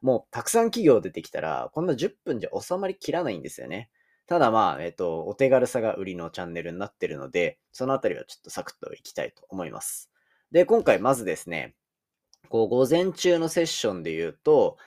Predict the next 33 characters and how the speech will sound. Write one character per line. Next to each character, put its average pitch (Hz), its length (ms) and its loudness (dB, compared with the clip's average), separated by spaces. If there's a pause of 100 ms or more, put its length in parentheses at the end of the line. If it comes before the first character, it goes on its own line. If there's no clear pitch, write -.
(140)
や 117 140 -2
は 131 100 6
り、 90 260 -4
あ 92 140 -8
の、 - 600 -12
二 - 280 -14
日 180 140 0
前 165 260 2
に 85 120 -10
も 60 180 -14 (1000)
コ 120 100 -2
ラ 110 120 2
ボ 101 320 -2
エ 101 80 -8
ピ - 100 -16
ソ 80 180 -8
ー 73 40 -10
ド 73 100 -8
を 76 60 -10
公 95 200 -8
開 87 180 -4
さ 90 140 -8
せ - 100 -18
て - 80 -12
い 82 60 -14
た 90 100 -6
だ 87 100 -6
き - 100 -12
ま 85 80 -14
し - 60 -18
た - 80 -14
ヒ - 180 -6
ロ - 160 0